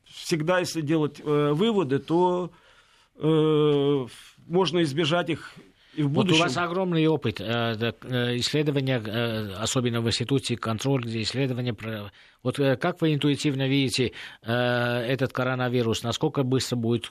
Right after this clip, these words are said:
Speaker 2: купирован? Э, есть ли у вас личное представление об этом?
Speaker 1: Ну, я, честно говоря, в основном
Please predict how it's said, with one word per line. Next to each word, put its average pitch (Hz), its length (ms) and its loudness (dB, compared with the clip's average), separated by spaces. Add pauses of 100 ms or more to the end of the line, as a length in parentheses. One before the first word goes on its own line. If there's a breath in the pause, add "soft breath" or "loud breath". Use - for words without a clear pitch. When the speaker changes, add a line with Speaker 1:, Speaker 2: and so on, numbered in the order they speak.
Speaker 2:
купирован? 110 520 -2 (200)
Э, 107 380 -2
есть 117 340 -4
ли 143 60 0
у 131 100 4
вас 131 240 0 (300 loud breath)
личное 123 320 -2
представление 90 600 -6
об 76 100 -12
этом? - 200 -18 (880)
Speaker 1:
Ну, 185 500 6
я, 175 680 2
честно 170 320 -2
говоря, 170 400 2
в 147 60 -2
основном 165 500 0